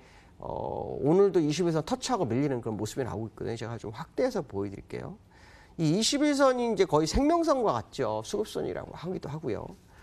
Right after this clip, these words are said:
근데 이게 이제 돌파가 되느냐의 싸움인데 이게 돌파가 되려면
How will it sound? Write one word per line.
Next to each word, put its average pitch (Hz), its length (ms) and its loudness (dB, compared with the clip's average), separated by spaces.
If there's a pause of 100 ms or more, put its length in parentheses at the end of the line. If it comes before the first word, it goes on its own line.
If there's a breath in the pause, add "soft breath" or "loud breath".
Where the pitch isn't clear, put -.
(240 loud breath)
근데 202 180 4
이게 220 180 6
이제 196 120 4
돌파가 214 420 4
되느냐의 208 520 4
싸움인데 160 840 2 (840 soft breath)
이게 226 280 4
돌파가 226 480 6
되려면 175 840 4